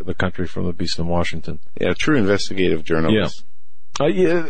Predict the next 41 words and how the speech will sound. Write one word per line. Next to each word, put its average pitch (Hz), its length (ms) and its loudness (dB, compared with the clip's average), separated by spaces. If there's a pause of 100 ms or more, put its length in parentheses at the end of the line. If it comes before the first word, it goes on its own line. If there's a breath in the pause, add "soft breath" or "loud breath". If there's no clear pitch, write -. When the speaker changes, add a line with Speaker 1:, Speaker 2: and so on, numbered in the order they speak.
Speaker 1:
I, 240 160 0
you 208 140 0
know, 214 80 2
I - 80 0
want 190 140 2
to 160 60 4
ask 151 160 2
you 131 60 4
a 107 40 0
question 101 360 2
if 95 120 2
I 92 80 2
can, 92 200 0
kind 113 160 2
of 101 100 2
off 107 540 0
script. - 420 0
Not 95 180 0
that 98 200 -2
we 92 120 2
have 92 160 0
a - 40 -2
script, - 360 0
obviously, 85 420 2
but 90 160 0 (640 soft breath)
your 214 220 2
work 170 260 2
with - 240 0
the 110 300 4 (100)
Freedom 160 340 2
of 101 100 4
Information 95 540 2
Act, 80 260 0
what - 200 0
have 254 120 0
you 175 120 4
found 90 420 0
out 76 280 2 (840)
with - 160 0
respect 107 440 2
to 85 240 2